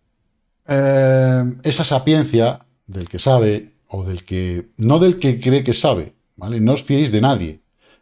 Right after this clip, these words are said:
El, el mejor conocimiento es el que podáis tener vosotros mismos, ¿vale? Pero si tienes a alguien que te da un consejo que crees que puede ser un buen consejo, tómalo, tómalo, si no es nada malo.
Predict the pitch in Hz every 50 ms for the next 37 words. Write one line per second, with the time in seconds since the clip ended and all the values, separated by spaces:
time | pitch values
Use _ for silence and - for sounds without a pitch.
0 | _ - 101 101 104 110 - - 110 104 107 110 104 - 135 131 135 170 165 127
1 | 127 131 147 139 160 127 127 120 117 113 - 104 101 110 120 113 - - 131 135
2 | 131 117 104 101 92 - - 135 131 131 - - - - 135 143 123 95 82 73
3 | 73 - - _ _ _ _ _ _ _ _ - 87 104 120 131 131 131 _ _
4 | _ - - - - _ - 147 160 147 120 113 113 - - 110 110 117 127 135
5 | 151 156 156 - - - 123 131 139 143 131 104 95 90 78 76 73 - _ _
6 | _ _ _ _ _ _ _ _ _ _ _ _ _ _ - 104 101 110 110 123
7 | 127 127 131 113 - 127 127 131 117 92 101 101 - 143 147 135 - - 104 -
8 | - 120 110 110 - 95 87 87 92 143 165 151 - 87 85 - 135 139 131 -
9 | - - - - _ _ _ _ _ _ _ _ _ _ _ _ _ _ _ _
10 | _ _ _ _ _ _ _ _ _ _ _ _ _ _ _ _ _ _ _ _
11 | _ _ _ _ _ _ _ _ _ _ _ _ _ _ _ _ - 226 - -
12 | - - - 180 175 - _ _ _ _ _ _ _ _ _ - 165 196 185 101
13 | 87 95 117 - - _ _ _ _ _ _ - - - 95 101 127 147 156 139
14 | 101 82 73 90 127 82 69 -